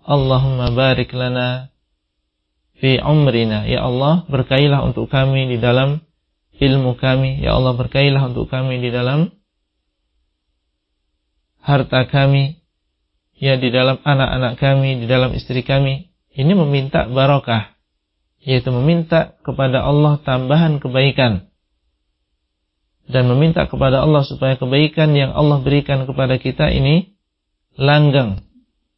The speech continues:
Maka benar, yang demikian harus kita serahkan hanya kepada Allah.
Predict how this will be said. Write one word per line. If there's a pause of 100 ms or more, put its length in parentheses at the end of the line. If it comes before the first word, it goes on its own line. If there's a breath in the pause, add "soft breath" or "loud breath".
(760)
Maka (240)
benar,
yang
demikian
harus
kita (440)
serahkan
hanya
kepada
Allah.